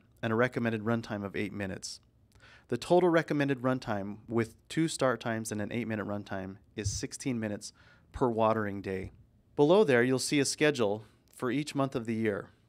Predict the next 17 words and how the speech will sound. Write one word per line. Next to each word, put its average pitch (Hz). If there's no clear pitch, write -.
This 165
schedule 156
recommends 139
a 120
watering 123
interval 104
based 127
on 117
your 107
zip 117
code 98
that -
takes 143
into 131
account 113
evapotranspiration 117
data, 101